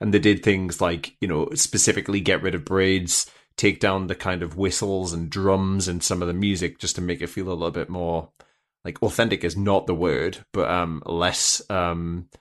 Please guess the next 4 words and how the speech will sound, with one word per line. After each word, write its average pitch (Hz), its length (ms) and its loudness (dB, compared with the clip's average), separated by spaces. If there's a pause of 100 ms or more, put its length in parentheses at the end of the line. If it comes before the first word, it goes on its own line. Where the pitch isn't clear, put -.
(360)
pejorative 90 840 0
and 90 300 -4
mean-spirited. 95 880 -2 (160)
Uh, 120 300 -4